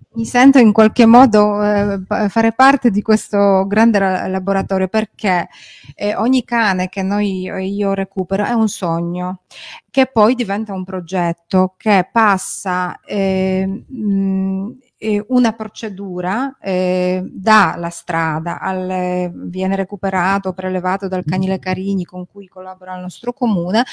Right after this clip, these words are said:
poi noi troviamo, eh, le case, poi vediamo, c'è dalla strada un progetto, un sogno, una cosa, un, un,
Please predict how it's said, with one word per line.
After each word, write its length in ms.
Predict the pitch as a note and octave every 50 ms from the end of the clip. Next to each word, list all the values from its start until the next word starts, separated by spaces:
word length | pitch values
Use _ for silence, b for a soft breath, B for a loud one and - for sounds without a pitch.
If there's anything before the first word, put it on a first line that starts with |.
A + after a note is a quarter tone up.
| B B B B B B B
poi 240 | - B3+ B3 A3+ G3+
noi 220 | G#3 A3+ C4 B3+
troviamo, 800 | - A#3 A3+ A3 G#3 G3+ G3+ G3+ G3 G3+ G3+ G3 G3 G3 G3+ -
eh, 340 | - G3+ G3 G3 F#3+ F#3+ F#3+
le 160 | G3 G#3+ A3
case, 520 | - G3+ F3+ E3+ E3+ E3+ E3 - F#3 F3+
poi 280 | - - F#3+ F#3+ F#3 F3+
vediamo, 640 | F#3+ G3+ G#3 F#3+ G3+ G#3 G#3 G#3 G3 F#3 F3+ F3 F3+
c'è 180 | - - F#3+ F3+
dalla 240 | F3 F#3 F3+ F#3+ F#3+
strada 540 | - - - G3+ G3+ G3 F3+ E3+ - - E3+
un 140 | A#3 G#3+ G#3
progetto, 720 | - G3 F#3+ F3+ E3 E3+ F3+ E3 D#3+ D#3+ - _ _ - F#3
un 160 | G3 G3+ G3+
sogno, 680 | - - - G3 F3 E3+ E3 E3+ E3+ F3 E3+ F3 F3 - -
una 200 | G#3 G3+ G3+ G3+
cosa, 360 | - A3+ A#3 A3+ - A3+ -
un, 440 | G3 G3+ G3+ G3+ G3+ G3 G3+ G3 - -
un, 180 | G#3+ G#3+ G#3+